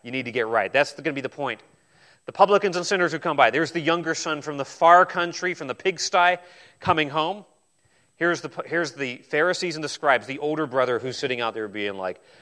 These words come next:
"Well, I'm not gonna go. How dare they?" Griping and complaining. That gives us the contours of the text. This helps us understand what is going on. Which brings us to our second truth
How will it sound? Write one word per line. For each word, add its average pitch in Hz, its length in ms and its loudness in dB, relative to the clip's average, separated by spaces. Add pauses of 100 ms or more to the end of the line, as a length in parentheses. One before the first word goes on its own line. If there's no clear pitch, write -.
(140)
"Well, 92 160 -14
I'm 120 220 -4
not 104 160 -2
gonna 104 160 -6
go. 101 200 -4
How 107 140 -4
dare 101 260 -6
they?" 98 140 -8 (640)
Griping 104 360 -8
and 104 80 -14
complaining. 92 520 -14 (640)
That 170 160 6
gives 185 180 2
us 185 100 -4
the 180 100 -8
contours 151 540 0
of 139 60 -12
the 135 60 -8
text. 117 340 -2
This 120 100 -8
helps 135 240 -2
us 135 100 -6
understand 123 460 -8
what 110 120 -4
is 104 120 -8
going 104 300 -8
on. 98 260 -8 (640)
Which - 140 -14
brings 240 180 4
us 240 120 2
to 240 60 6
our 208 80 8
second 175 340 2
truth - 380 -12